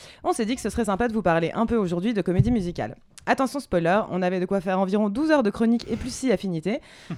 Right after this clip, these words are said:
On aura donc forcément survolé, slash oublié, slash sciemment omis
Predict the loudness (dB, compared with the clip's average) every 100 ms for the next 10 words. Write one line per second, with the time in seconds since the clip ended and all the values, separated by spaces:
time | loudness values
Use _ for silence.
0 | -4 2 4 6 4 2 0 2 2 2
1 | 0 -4 -2 0 2 0 0 -2 -2 -4
2 | -2 -2 -2 0 0 2 -4 -2 0 2
3 | 2 4 2